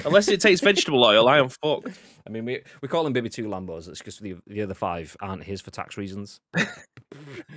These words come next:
Speaker 2: You know, G-, we ca-, we, we also call him Bibby Carr, like Jimmy Carr, you know, but we don't, we don't talk about that. We don't talk about that. Uh, I still haven't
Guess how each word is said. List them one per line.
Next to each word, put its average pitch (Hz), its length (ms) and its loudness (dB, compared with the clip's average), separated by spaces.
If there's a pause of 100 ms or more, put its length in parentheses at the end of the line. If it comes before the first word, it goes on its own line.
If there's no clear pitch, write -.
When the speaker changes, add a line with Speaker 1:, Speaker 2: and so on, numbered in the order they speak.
(160)
Speaker 2:
You - 140 -4
know, 208 140 -6 (120)
G-, - 160 -16 (240)
we 120 120 -4
ca-, 160 140 -4
we, 143 140 0
we 156 160 2
also 156 240 -2
call 127 160 0
him 117 80 -2
Bibby 117 200 -2
Carr, 120 240 -2
like 107 180 -2
Jimmy 113 200 -4
Carr, 101 300 -4
you 120 100 -2
know, 247 200 0
but 349 160 -2
we 359 80 -2
don't, 339 180 0
we 320 80 -4
don't 294 100 -2
talk 240 160 -4
about 190 140 -2
that. 127 160 -2
We 151 80 -2
don't 151 140 -2
talk 139 260 -8
about 127 120 -6 (580)
that. 110 640 0 (580)
Uh, - 40 -8
I 135 260 -4
still 196 200 -2
haven't 156 380 -4